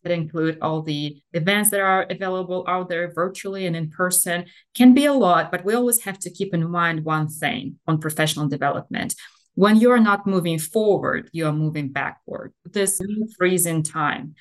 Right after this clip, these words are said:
no stagnation, only, uh, going backwards. So we need to keep moving forward.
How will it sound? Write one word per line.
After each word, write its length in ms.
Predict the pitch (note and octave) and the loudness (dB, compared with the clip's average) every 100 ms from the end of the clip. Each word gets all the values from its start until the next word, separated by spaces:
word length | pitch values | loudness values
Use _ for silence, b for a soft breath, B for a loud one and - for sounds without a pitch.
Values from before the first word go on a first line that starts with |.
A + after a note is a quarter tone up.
| b b | b b
no 280 | F3+ F3+ G3+ | 2 4 4
stagnation, 920 | G3+ F#3 E3+ E3 D#3+ D#3 - D3 D3 E3 | 2 0 -2 -2 -4 -6 -8 -8 -6 -2
only, 540 | F3+ G3 F#3+ F3+ F3+ | -2 0 -2 -2 -2
uh, 300 | D#3+ D#3+ D3+ | 0 2 0
going 400 | D3+ D#3+ D3+ D3+ | -2 -2 -2 -2
backwards. 500 | - - - - - | -4 -8 -10 -4 -2
So 280 | C#3+ C3 D3 | 0 -2 -6
we 120 | E3+ D#3 | -4 -4
need 160 | E3 | -4
to 100 | D#3 | -6
keep 160 | D#3 D3+ | -6 -4
moving 220 | C#3 C#3 | -6 -6
forward. 320 | - - C#3 | -6 -6 -8